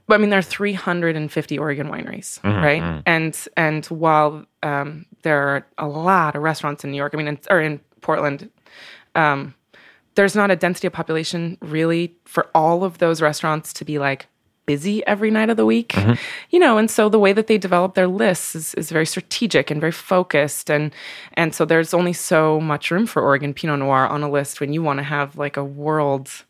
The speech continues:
Speaker 1: you know, a, a list that represents the world. And so, um, I, I was working imports at the time, so I thought it was great. But, you know, then when I,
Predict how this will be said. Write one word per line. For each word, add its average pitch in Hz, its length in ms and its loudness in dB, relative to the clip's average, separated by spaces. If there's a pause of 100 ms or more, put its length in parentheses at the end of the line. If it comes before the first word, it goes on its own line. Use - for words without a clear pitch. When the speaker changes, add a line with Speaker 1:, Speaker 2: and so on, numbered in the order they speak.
(500)
Speaker 1:
you 175 100 0
know, 147 160 0
a, - 220 0
a 160 80 4 (120)
list 165 220 0
that - 60 0
represents 147 460 -2
the 143 60 -2
world. 160 440 -4 (480)
And 175 200 0
so, 165 420 4
um, 151 420 0
I, 202 200 2 (200)
I 165 180 2
was 170 240 -4
working 170 280 -2
imports 151 340 0
at 135 40 -10
the 135 60 -8
time, 139 220 -2
so 143 100 -2
I - 20 2
thought 147 140 -6
it 139 40 -8
was 131 120 -12
great. 165 460 -4 (400)
But, - 160 6
you 196 80 -2
know, 170 160 0
then 165 240 0
when 156 100 0
I, 139 240 0